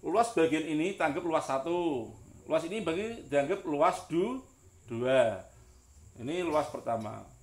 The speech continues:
Luas pertama bentuknya kayak gini, ya, bentuknya kayak gini. Nah, maaf,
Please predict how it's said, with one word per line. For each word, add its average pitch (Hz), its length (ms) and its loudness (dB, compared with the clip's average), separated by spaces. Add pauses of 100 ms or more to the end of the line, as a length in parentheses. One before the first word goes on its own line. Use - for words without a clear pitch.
(1400)
Luas 196 160 2
pertama 220 480 0
bentuknya 185 320 0
kayak 190 120 -2
gini, 147 360 -6 (400)
ya, 190 280 -12
bentuknya 151 360 -8
kayak 123 80 -16
gini. 123 200 -6 (520)
Nah, 113 720 -8 (2500)
maaf, 113 360 -4